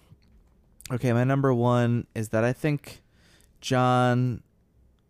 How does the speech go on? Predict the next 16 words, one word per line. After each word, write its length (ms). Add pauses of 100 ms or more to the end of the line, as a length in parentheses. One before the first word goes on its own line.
(260)
finds 480
closure, 960 (160)
uh, 280 (140)
with 280
the 80
Jessica 680
situation. 760 (800)
I 40
think 140
we 60
find 320
out 200
maybe 280
he 140
didn't 300
know 380